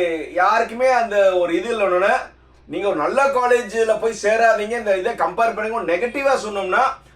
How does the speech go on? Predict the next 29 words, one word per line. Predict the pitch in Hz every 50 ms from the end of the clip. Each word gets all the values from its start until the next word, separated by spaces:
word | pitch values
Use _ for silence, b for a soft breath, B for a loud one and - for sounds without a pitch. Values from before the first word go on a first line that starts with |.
| b b b
அப்போ | - - - 254 262 262
மட்டும்தான் | 269 247 214 277 277 277 269
எல்லாரும் | 247 226 214 226 233 233 220
என்ன | 214 220
சொன்னாங்க, | 220 202 208 190 165
இத்தனை | 151 151 156 - 247 247 254
நாள் | 254 247
வந்து | 240 226 226 254
நல்ல | 233 196 196 214 233 240
நல்ல | 240 240 220
காலேஜா | 202 190 208 220 247 247 240 247 226 196
இருக்கு, | 190 233 269 277 - - 277 294 294 277 247 - - - b b b b b b b
இந்த | - 151 170 196
லிஸ்ட்டை | 185 202 202 - - 294 285
பார்த்து | - 254 254 269 262
நல்ல | 208 180 202 226 269
காலேஜா | 254 - 240 240 240 233 208 262 269 277 277 269 269
போய் | - 240 233 208 -
சேருங்கன்னு | 220 226 254 254 254 254 269 262 226
சொன்னா | 208 233 226 220 240 262 277
யாருமே | 254 214 196 202 226 233 226 240 254 269 285 302 294 - - - - - - - - - - - - - - - - - - -
அதிகமா, | - 180 185 240 233 254 262 262 254 240 233 233 220 214 208 202 196 190 196 196 185
அஹ், | 180 185 180 180 180 175 175 170
பி | - 208 208
டி | 214
எஃப் | 214 - - - -
பண்-, | 180 180 180 180 175
டவுன்லோட் | 180 175 202 202 208 185 -
பண்ணல. | 180 170 170 160 160 143 - -